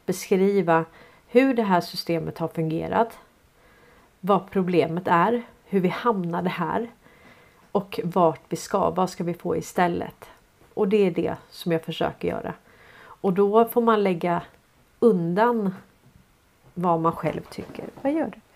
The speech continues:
Man får lägga undan vad man själv tycker i det här, för att det är inte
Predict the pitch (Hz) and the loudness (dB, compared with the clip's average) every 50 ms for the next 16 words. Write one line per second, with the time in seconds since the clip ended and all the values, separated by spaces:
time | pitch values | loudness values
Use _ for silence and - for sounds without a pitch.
0 | - - - - - - - - - - - - - 202 190 208 202 202 190 196 | -20 -20 -20 -20 -20 -20 -20 -20 -20 -20 -8 -4 -2 0 2 4 4 4 4 4
1 | 202 196 190 185 180 185 190 190 190 190 - 247 269 254 208 175 - - - 190 | 4 2 2 2 2 2 2 0 0 0 0 0 0 0 -2 -6 -8 -10 -12 -12
2 | - - - - 175 - - - _ _ - - - - - 180 180 175 170 - | -10 -8 -6 -6 -6 -8 -12 -20 _ _ -20 -20 -16 -8 -6 -6 -4 -4 -6 -8
3 | - - - 170 - 185 175 180 - 208 208 214 214 208 202 190 190 185 175 180 | -6 -8 -8 -6 -4 -4 -4 -2 -2 -2 0 0 0 0 -2 -2 -2 -2 -2 -2